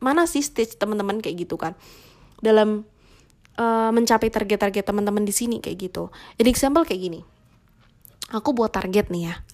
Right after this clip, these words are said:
aku buat target. Aku selama social distancing, aku pengen banget nulis kayak gitu kan. Oke, aku, aku orang yang gak suka baca buku gitu sebenarnya, tapi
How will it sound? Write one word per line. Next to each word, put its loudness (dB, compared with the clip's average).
aku -2
buat 8
target. 0
Aku 2
selama 4
social -2
distancing, -6
aku -4
pengen 2
banget 0
nulis 0
kayak -10
gitu -10
kan. -10
Oke, -2
aku, -2
aku 0
orang 2
yang 4
gak 4
suka 0
baca 0
buku -6
gitu -10
sebenarnya, -10
tapi -2